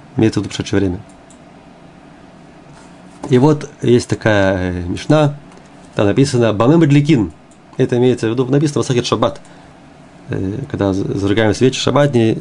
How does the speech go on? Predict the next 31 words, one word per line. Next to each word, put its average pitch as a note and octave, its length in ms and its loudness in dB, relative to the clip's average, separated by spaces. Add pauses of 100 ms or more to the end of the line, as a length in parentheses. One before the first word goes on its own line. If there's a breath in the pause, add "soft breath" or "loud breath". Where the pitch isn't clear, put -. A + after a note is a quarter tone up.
(160)
какими - 280 0
маслами, C3 600 0 (400)
какими A#2 200 2
фитилями B2 340 0
можно A#2 180 2
зажигать G#2 300 0
свечи? G#2+ 340 -2
Ведь G#2 160 -4
не A#2 60 0
все B2 180 -2
масла, G#2 340 -2 (360 loud breath)
не A#2 60 -2
все C3+ 140 2
масла A2+ 220 0
годятся G#2 400 0
для G2 120 -10
зажигания. A2 640 0
Не - 100 -6
только F#3 220 0
масла, G#2 320 0
есть F#2+ 140 -12
много C3 220 2
чего, G#2+ 220 -2
видов G2 280 0
горючего, G#2 340 0
которые G2 220 -4
можно G2 160 -2
зажигать, G2+ 300 0
чтобы - 240 -6
что-то A2 160 -4
горело. G#2 340 0